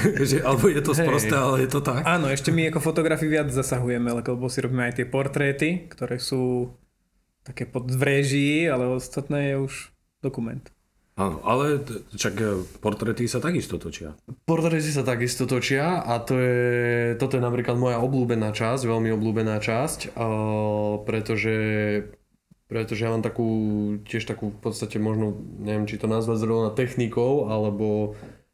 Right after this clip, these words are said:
Speaker 2: alebo spôsob, akým natáčam tie portréty a ako ich potom ne-,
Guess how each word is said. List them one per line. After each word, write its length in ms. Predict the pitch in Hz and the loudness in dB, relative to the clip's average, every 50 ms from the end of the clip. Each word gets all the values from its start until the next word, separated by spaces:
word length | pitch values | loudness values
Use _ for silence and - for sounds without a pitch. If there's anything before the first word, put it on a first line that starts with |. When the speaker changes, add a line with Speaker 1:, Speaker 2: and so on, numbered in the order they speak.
| _ | _
Speaker 2:
alebo 220 | - - 107 104 107 | -4 -2 -2 0 0
spôsob, 640 | 110 - - 139 139 127 123 - - 147 170 - - | -2 -2 0 0 0 2 2 2 0 0 0 0 -2
akým 240 | 117 110 - 120 | -4 -2 -2 0
natáčam 400 | 113 113 113 113 117 113 - 117 | 0 0 0 0 -2 0 0 0
tie 100 | 110 113 | 0 -2
portréty 720 | 117 104 - 113 104 104 - 110 110 107 107 - 139 139 | -2 -2 -2 -2 -2 -2 -2 -2 -2 -2 -2 -2 0 0
a 100 | 127 104 | 0 0
ako 140 | 107 107 - 123 | 0 0 -2 -2
ich 140 | 110 110 | -2 -2
potom 180 | - 110 - 110 | -2 -2 0 0
ne-, 220 | 110 110 113 110 | 0 0 0 0